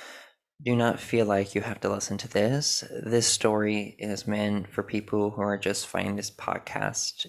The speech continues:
and knowing who I am. So, let's get into this podcast. For those of you who don't know me, my name is Andrew Pledger, and I am twenty-two years old,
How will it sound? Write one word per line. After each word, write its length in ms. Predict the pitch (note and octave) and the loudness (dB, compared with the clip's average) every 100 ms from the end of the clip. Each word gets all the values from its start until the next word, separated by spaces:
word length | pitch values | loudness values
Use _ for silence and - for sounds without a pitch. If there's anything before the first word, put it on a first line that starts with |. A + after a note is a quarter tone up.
| - | -2
and 300 | G#2 G2+ G#2 | 0 0 0
knowing 260 | G#2 G2+ | 0 -2
who 160 | - G#2 | -2 -2
I 140 | - | -2
am. 500 | - - - - A2+ - _ - - - - - - - | -2 -2 -2 -2 -4 -8 _ -20 -20 -20 -20 -20 -12 0
So, 320 | - A#2+ A2+ A2+ - | 4 6 6 2 -4
let's 280 | G2+ G#2 - | 0 0 2
get 120 | A2 | 2
into 200 | A2 A2 | 2 2
this 180 | A#2 - | -2 -2
podcast. 880 | - A#2+ - - - - - - - - _ _ _ _ _ _ _ _ _ _ - | -6 -6 -6 -6 -4 -2 0 -2 -6 -12 _ _ _ _ _ _ _ _ _ _ -4
For 80 | |
those 260 | C3+ C3+ C3 | 2 4 6
of 60 | D3 | 6
you 140 | C#3 | 6
who 100 | D3 | 4
don't 220 | C#3+ C3+ | 2 2
know 120 | G2 | 2
me, 220 | G2 G#2+ C#3+ | 0 0 -2
my 140 | A2+ | -2
name 220 | G#2 G2 | -2 -2
is 140 | G2+ - | -4 -6
Andrew 280 | F#2 G#2 A#2+ | -6 -4 -4
Pledger, 540 | - F#2+ - B2+ F#3 - _ _ _ _ _ _ - | -4 -4 -2 -2 -2 -10 _ _ _ _ _ _ -8
and 300 | G#2+ G#2 G2 | -4 -2 -2
I 100 | G2+ | -4
am 120 | G2 | -4
twenty-two 540 | - - G2+ G2+ G2 G2+ | -6 -4 -4 -2 -4 -4
years 260 | G2 F#2+ - | -4 -4 0
old, 460 | G2+ G2+ G2+ G2 | 2 2 0 -6